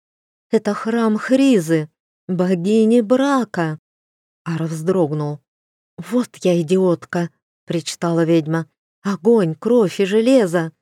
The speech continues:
Мы разбудили алтарь!» «И что теперь?» нахмурился Арестит, разглядывая туман, наполнивший храм доверху, словно опара глубокую миску. «До утра сюда вообще никто войти не сможет»,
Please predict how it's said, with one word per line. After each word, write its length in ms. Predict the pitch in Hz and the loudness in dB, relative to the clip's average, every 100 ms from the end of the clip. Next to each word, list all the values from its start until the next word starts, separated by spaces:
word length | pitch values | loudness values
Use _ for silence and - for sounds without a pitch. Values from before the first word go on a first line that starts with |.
| _ _ _ - | _ _ _ -8
Мы 200 | 190 190 | -4 -2
разбудили 600 | 190 170 190 180 233 220 | -4 -4 -4 0 2 2
алтарь!» 720 | 214 220 214 269 247 180 - _ _ _ _ _ _ _ _ _ _ - | 2 -2 -4 -2 0 0 -2 _ _ _ _ _ _ _ _ _ _ -10
«И 60 | 156 | -10
что 320 | - - 139 | -8 -6 -6
теперь?» 440 | 127 147 165 165 _ _ _ | -6 -2 -2 -2 _ _ _
нахмурился 920 | - 185 185 202 202 175 170 - 170 175 | -2 -2 -2 0 2 4 2 0 0 2
Арестит, 640 | 170 165 - 233 - _ _ _ - | 2 -2 -4 -4 -4 _ _ _ -6
разглядывая 920 | 175 170 160 175 190 196 175 190 208 | -4 -4 -2 0 2 0 0 0 -2
туман, 600 | - 226 214 190 156 156 | -2 -4 -2 -2 -2 -2
наполнивший 800 | 165 - 180 165 165 156 - 165 | -4 0 0 2 0 -2 -2 -4
храм 500 | - 165 180 160 160 | -4 -4 -2 -2 -2
доверху, 560 | 180 226 170 156 - | -2 0 0 -2 -6
словно 580 | 160 - 190 185 180 196 | -4 -2 0 2 0 -2
опара 520 | 208 - 226 180 156 | -4 -6 -4 -4 -4
глубокую 680 | 143 165 175 165 160 185 190 | -2 -2 0 -2 0 0 2
миску. 600 | 208 175 143 - 147 139 - _ _ _ _ _ _ _ _ _ | 2 0 -2 -8 -8 -8 -12 _ _ _ _ _ _ _ _ _
«До 140 | 190 208 | 0 0
утра 440 | 202 - 202 233 | 0 0 -2 -2
сюда 380 | 269 - 175 185 | -4 -2 0 2
вообще 360 | 190 202 - 190 | 0 -4 -2 -2
никто 380 | 208 _ 220 208 | -2 _ -2 0
войти 460 | 220 220 - 214 | 0 -2 0 2
не 100 | 226 | 2
сможет», 680 | 226 - 202 180 165 160 _ | -2 -4 -2 -2 -4 -8 _